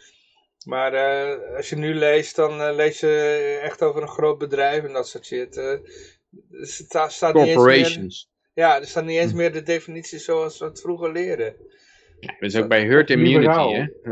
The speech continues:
Speaker 2: Eh, groepsimmuniteit, dat is ook door de W H O veranderd. Dat was
Speaker 1: Ja.
Speaker 2: eerst van het einde van een pandemie, of het einde van een, van een epidemie.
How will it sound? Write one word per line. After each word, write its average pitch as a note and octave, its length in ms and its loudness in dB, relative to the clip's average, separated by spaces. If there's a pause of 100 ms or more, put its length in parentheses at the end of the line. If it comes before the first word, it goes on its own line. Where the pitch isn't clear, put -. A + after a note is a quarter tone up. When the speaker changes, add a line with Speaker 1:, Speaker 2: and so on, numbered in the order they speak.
(120)
Speaker 2:
Eh, A2 80 2
groepsimmuniteit, A#2+ 1000 4
dat A#2+ 120 -4
is A2+ 120 -6
ook D3 140 0
door C3+ 100 4
de B2 80 2
W B2+ 200 6
H A2+ 140 4
O A#2 300 6
veranderd. A2 460 2
Dat G#2+ 120 0
was A2+ 180 0
Speaker 1:
Ja. - 80 -4
Speaker 2:
eerst A#2+ 400 2
van G#2+ 380 0
het A2+ 160 0
einde C3 360 2
van A#2 140 0
een G#2+ 120 -2
pandemie, A#2 600 0 (300)
of A2+ 100 -6
het A2+ 100 0
einde B2 340 2
van A2+ 180 0
een, G#2+ 280 -4
van A#2+ 140 -4
een G2+ 120 -4
epidemie. A#2 680 -2